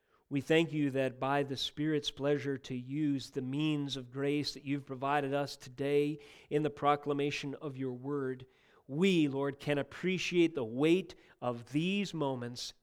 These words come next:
these instances today, every bit as much as those who, moved by the Spirit, understood their weight firsthand with their physical eyes and physical ears.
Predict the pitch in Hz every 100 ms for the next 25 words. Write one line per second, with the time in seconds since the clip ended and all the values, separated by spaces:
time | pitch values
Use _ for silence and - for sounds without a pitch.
0 | 120 139 175 175 - 165 151 - 147 -
1 | 139 117 156 131 139 135 123 113 _ _
2 | _ _ _ 151 170 208 180 190 139 165
3 | 165 165 151 123 123 151 160 165 165 -
4 | 143 131 151 156 147 143 131 - - 156
5 | 156 151 143 139 - - 160 147 143 131
6 | 139 147 151 - _ _ - 156 - 151
7 | 156 143 131 127 - _ 143 135 131 -
8 | 156 139 - 143 135 123 117 120 - -
9 | _ - 127 127 147 127 117 117 120 120
10 | 104 113 -